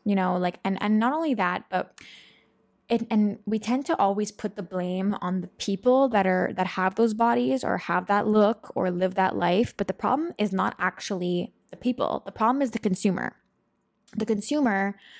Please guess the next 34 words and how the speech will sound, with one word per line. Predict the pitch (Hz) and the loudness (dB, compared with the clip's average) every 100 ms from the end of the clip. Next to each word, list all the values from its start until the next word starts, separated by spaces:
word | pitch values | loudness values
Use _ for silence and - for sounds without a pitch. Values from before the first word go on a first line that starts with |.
| - - | -20 -2
who | 220 | 2
are, | 185 175 - | 2 0 -4
who | - | -4
are | 180 - - _ _ _ _ _ _ _ | -4 -4 -8 _ _ _ _ _ _ _
us, | 165 165 - - - - | -8 -6 -6 -6 -8 -12
like, | 185 - | -10 -10
the | 180 | -8
girls | 180 165 185 | -4 -4 -4
who | - | -2
look | 185 185 185 | -2 -2 -4
at | 175 | -4
it | - - | -4 -8
from | - 185 170 165 185 - _ _ _ _ _ _ _ _ 196 | -4 -4 -4 -6 -10 -12 _ _ _ _ _ _ _ _ -6
a | |
regular | 185 185 180 180 180 | -2 -2 0 0 0
standpoint | 180 175 175 - 226 247 254 | -2 -4 -4 -2 0 2 0
or | |
something, | 247 262 254 285 294 | -2 -2 -2 -2 -2
like, | 240 180 | -2 -2
we | 180 | -6
don't | 165 180 185 - - | -4 -2 -2 -6 -10
live, | - 202 185 190 185 - | -6 -2 0 0 -2 -4
we | 196 | 0
don't | 196 | 0
have | 196 190 185 | 0 -2 0
that | 185 | -2
body | 196 180 185 202 | 0 0 0 0
or | 196 175 | 0 -2
whatever. | 175 - 254 349 - - - - - _ _ - | -4 -2 -2 -4 -10 -20 -20 -20 -20 _ _ -6
Like, | 208 | -6
the | 196 | -4
consumer | 214 208 - 285 226 196 190 | 0 0 2 2 2 2 0
is | - - - | -4 -6 -2
always | 208 214 254 254 262 233 - - | 0 2 2 0 -2 -2 -6 -8